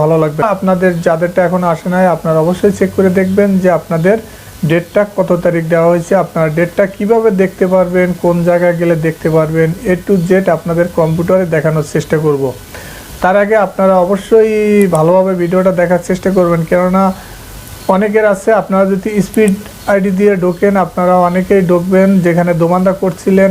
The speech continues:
আমরা এদের তো ইমার্জেন্সি, আর সেখানে যদি যাইয়া ঢুকে দেখেন সেখানে অনেকেরই ডেট দেওয়া হয় নাই, সেখানে দেখবেন যে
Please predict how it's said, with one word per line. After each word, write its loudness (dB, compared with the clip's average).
আমরা -2
এদের 2
তো 0
ইমার্জেন্সি, 0
আর 0
সেখানে -2
যদি -2
যাইয়া 2
ঢুকে 0
দেখেন 0
সেখানে 0
অনেকেরই 0
ডেট 2
দেওয়া 4
হয় 0
নাই, -4
সেখানে 0
দেখবেন 0
যে 2